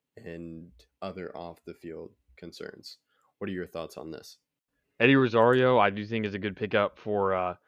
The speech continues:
Speaker 2: uh, the Braves, a team still trying to contend after the loss of Acuna. Uh, Pablo Sandoval, uh, Sa-, Pablo Sandoval definitely was not a guy, uh, helping out the Braves, even though I do think he's still a quality player in this league, uh, if he gets in the right situation.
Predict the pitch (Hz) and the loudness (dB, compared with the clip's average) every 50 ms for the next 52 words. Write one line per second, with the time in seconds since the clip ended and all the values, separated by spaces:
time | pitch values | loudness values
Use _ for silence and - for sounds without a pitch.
0 | _ _ _ _ _ _ _ _ _ _ _ _ _ _ _ _ _ _ _ _ | _ _ _ _ _ _ _ _ _ _ _ _ _ _ _ _ _ _ _ _
1 | - 107 107 104 101 92 98 98 101 104 113 117 110 101 90 - 110 104 95 - | -2 0 0 2 0 0 0 2 4 4 2 2 0 -4 -8 -8 -8 -8 -6 -4
2 | - 107 95 - 107 104 104 98 104 95 92 - 107 104 104 104 101 98 95 92 | -6 -4 -4 -2 -2 -2 -2 -4 -6 -8 -8 -8 -6 -4 -4 -2 -2 -2 -2 -4
3 | - 98 98 92 92 92 95 98 92 - - 95 92 90 98 107 110 110 107 107 | -4 -6 -6 -4 -2 0 0 0 0 -2 -8 -14 -12 -10 -8 -6 -4 -2 -2 -2
4 | 107 107 104 104 _ _ _ _ _ - 98 92 87 - - - 117 120 117 110 | -2 -4 -4 -8 _ _ _ _ _ -8 -6 -6 -6 -4 -2 2 2 2 2 0
5 | - - 113 110 110 107 - - 110 107 104 104 104 - - 113 117 113 101 - | -2 -4 -2 -2 -2 -4 -4 -2 0 2 2 0 0 0 2 4 4 4 4 0
6 | - - 113 - - - - 123 123 117 110 98 - - 123 117 113 101 92 95 | -6 -10 -10 -10 -6 0 2 2 4 4 2 0 0 -2 -4 -4 -2 -2 -4 -4
7 | 92 92 95 - _ _ _ _ _ _ - 120 110 107 113 110 107 101 95 107 | -4 -6 -6 -10 _ _ _ _ _ _ -2 -2 -2 0 0 -2 -2 -2 -2 -2
8 | 104 104 101 98 101 95 95 95 92 92 92 90 90 90 87 85 85 - _ _ | -2 0 0 2 2 4 4 4 2 0 -2 -4 -6 -6 -8 -10 -12 -16 _ _
9 | _ _ _ _ _ _ _ _ _ _ _ _ - - 123 120 120 123 117 117 | _ _ _ _ _ _ _ _ _ _ _ _ -4 -2 -2 0 0 0 -2 -2
10 | 120 - 120 107 117 117 113 110 104 107 107 101 104 101 101 101 98 98 95 101 | -2 -6 -4 0 2 2 2 2 0 -2 -4 -4 -4 -2 -2 -2 -2 -2 -4 -4
11 | 101 95 - 107 101 98 98 95 - - 101 95 92 98 92 92 92 90 - 98 | -6 -8 -8 -10 -10 -10 -10 -10 -6 -6 -6 -4 -4 -6 -6 -6 -6 -8 -8 -6
12 | 95 92 90 92 92 92 90 - - - 98 95 95 92 92 95 92 87 85 87 | -6 -6 -6 -8 -10 -12 -14 -14 -12 -10 -8 -8 -8 -8 -8 -10 -10 -10 -10 -12
13 | 85 82 - - 95 85 - 90 - - 98 90 85 80 80 - - 87 - - | -14 -14 -16 -16 -16 -14 -14 -16 -16 -18 -18 -16 -16 -16 -16 -18 -20 -20 -20 -14
14 | - 95 98 95 90 - - 95 90 92 | -10 -8 -8 -8 -8 -10 -12 -12 -14 -14